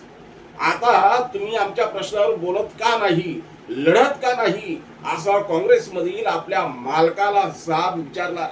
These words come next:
आहे काय? अर्थात असा जाब विचारण्याची हिंमत गुलामांमध्ये नसते. गुलामांचे काम फक्त मालकाची गुलामी करणं इतकंच राहतं.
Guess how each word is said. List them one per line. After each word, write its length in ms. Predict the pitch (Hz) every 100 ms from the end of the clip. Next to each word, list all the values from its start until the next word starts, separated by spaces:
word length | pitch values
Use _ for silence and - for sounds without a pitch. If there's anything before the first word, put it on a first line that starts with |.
| 139
आहे 180 | 143 151
काय? 460 | 165 156 135 120 - - - -
अर्थात 440 | 165 160 196 240 254 - - - 143
असा 260 | 160 208 185
जाब 440 | - 185 247 254
विचारण्याची 560 | 208 226 202 190 - 185
हिंमत 560 | 123 - 165 214 233 - - - - - - - - - - -
गुलामांमध्ये 720 | 175 226 220 220 220 196 196
नसते. 540 | 190 165 - 180 165 - - - - -
गुलामांचे 500 | 135 170 233 240 247
काम 280 | 240 233 254
फक्त 360 | - 202 - 214 185 226
मालकाची 640 | 240 - 190 226 240 240
गुलामी 480 | 175 165 208 247 247
करणं 600 | - 180 180 247 220 151 - - -
इतकंच 540 | 185 214 - 294 302 269
राहतं. 560 | 220 196 196 180 143